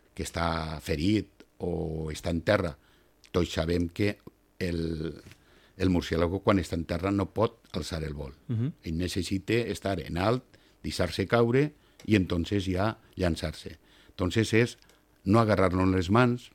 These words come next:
Speaker 1: perquè... És un mamífero i te, mos pot mossegar i produ-, pot, te pot produir alguna enfermetat,
Speaker 2: Mhm.
Speaker 1: perquè no saps lo que, lo que ells poden tindre.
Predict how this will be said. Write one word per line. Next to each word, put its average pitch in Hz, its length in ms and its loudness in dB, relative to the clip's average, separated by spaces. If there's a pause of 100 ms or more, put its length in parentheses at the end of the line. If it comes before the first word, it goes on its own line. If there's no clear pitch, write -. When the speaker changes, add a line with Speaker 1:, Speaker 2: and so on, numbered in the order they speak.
(140)
Speaker 1:
perquè... 82 420 -6 (840)
És 90 180 0
un 90 120 2
mamífero 87 580 0
i 85 100 -10
te, - 100 -4
mos 80 260 -4
pot 78 160 -6
mossegar 92 600 -2 (640)
i 95 460 6 (240)
produ-, 101 300 4
pot, - 260 -4 (100)
te 95 120 -2
pot 85 200 -2
produir 80 440 0
alguna 87 460 -2
enfermetat, - 680 -8 (260)
Speaker 2:
Mhm. 113 280 0 (300)
Speaker 1:
perquè 82 420 -2 (140)
no 101 160 4
saps 87 320 0
lo 92 160 2
que, 85 440 -2 (180)
lo 104 140 6
que - 100 2
ells 85 100 0
poden 76 300 -2
tindre. - 320 -8